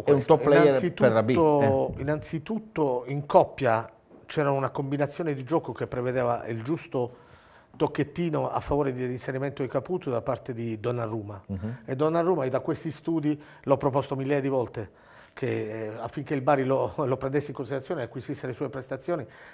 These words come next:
Speaker 2: dall'allora Salernitana. Caputo è un rapace dell'area di rigore. È cresciuto in forma embrionale in modo molto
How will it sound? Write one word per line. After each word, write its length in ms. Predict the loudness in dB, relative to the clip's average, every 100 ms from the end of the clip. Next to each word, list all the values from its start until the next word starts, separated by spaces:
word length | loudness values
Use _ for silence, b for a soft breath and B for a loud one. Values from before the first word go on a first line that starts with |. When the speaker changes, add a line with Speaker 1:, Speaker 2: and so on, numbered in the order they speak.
| B
Speaker 2:
dall'allora 480 | 4 6 6 4
Salernitana. 800 | 4 2 0 -2 -6 -8 -10 -12 -8
Caputo 360 | -4 -2 2 4
è 40 |
un 100 | 6
rapace 460 | 4 4 2 2 -4
dell'area 340 | -2 -4 -6
di 80 | -8
rigore. 440 | -10 -12 -16 -18 _ _ b b b b b b b b -20 -4
È 180 | -4 -2
cresciuto 840 | 0 0 0 -2 4 4 4 -2
in 140 | -6 -2
forma 560 | 4 4 4 0 0 -2
embrionale 920 | -2 2 2 2 0 -2 -2 -6 -10 -4
in 140 | 0
modo 240 | 2 4 4
molto 500 | 4 4 4 4